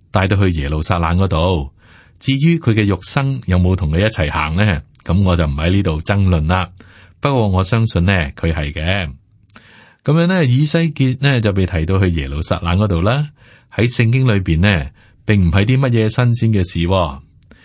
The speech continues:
啊，以利亞亦都被曾經提到天上，經文呢就記載咗喺列王紀下嘅第二章。噉而新約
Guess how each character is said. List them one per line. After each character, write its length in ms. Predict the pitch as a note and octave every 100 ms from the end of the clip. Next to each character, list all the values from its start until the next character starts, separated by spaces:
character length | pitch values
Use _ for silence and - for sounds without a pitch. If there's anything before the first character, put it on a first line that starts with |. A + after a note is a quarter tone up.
| - _ _
啊， 260 | G#2+ A2+ G2+
以 160 | G2+
利 160 | A#2 G2+
亞 300 | G2 A2 G#2+
亦 120 | G#2
都 100 | A#2
被 260 | A2+ E2 E2 -
曾 300 | - D2 E2
經 200 | A2 A2
提 220 | - D2
到 160 | F2
天 300 | E2+ - G2+
上， 480 | F#2+ D2+ D#2 F#2 C#2+ - - - - -
經 180 | - G#2
文 120 | E2
呢 140 | D#2 F#2+
就 100 | D#2
記 160 | C#2+ E2
載 140 | E2+
咗 180 | E2 E2
喺 220 | E2 F2
列 140 | F2+
王 200 | D#2 C#2+ D2
紀 180 | E2+
下 140 | F2 D2+
嘅 160 | D#2
第 80 | D#2
二 260 | D2+ D2 C#2
章。 280 | G2+ F2 D#2 - - - - - _
噉 260 | E3 E3
而 40 | G2+
新 260 | - E3 D#3
約 240 | B2+ B2+